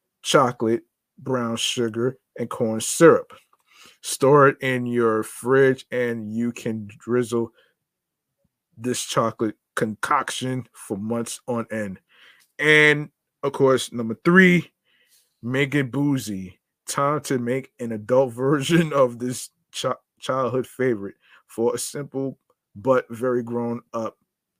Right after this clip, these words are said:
dessert. Pour a tablespoon of coffee flavored liquor over a coffee ice cream sundae, or some,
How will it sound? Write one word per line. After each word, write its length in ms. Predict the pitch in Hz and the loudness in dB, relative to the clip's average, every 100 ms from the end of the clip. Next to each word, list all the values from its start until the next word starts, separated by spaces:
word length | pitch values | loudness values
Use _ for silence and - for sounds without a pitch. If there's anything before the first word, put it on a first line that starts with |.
| _ _ _ | _ _ _
dessert. 440 | 107 104 120 98 _ _ - | -10 -4 -2 -4 _ _ -4
Pour 320 | 143 147 156 | 4 6 6
a 20 | |
tablespoon 840 | 151 160 160 139 - 131 131 127 123 _ - | 4 -2 -4 -6 -8 -6 -4 -4 -6 _ -10
of 120 | 127 | -8
coffee 600 | - 147 131 - 120 120 117 _ | 0 4 4 2 -2 -2 -4 _
flavored 680 | - - 123 123 120 120 120 - | -18 -6 -2 0 0 0 -2 -6
liquor 580 | 120 135 - 113 110 - _ _ _ _ | -4 -4 -4 -4 -4 -6 _ _ _ _
over 400 | 139 131 117 117 | 0 0 0 -4
a 200 | 120 113 | -4 -6
coffee 540 | - - 123 117 117 113 | -6 0 0 0 -4 -4
ice 260 | 131 143 143 | 0 0 -2
cream 220 | - 113 | -8 -8
sundae, 580 | - - 92 92 90 90 _ - | -8 -8 -8 -10 -14 -18 _ -2
or 340 | 156 156 135 | 4 4 4
some, 500 | 123 - - 117 117 | 0 -6 -4 -4 -4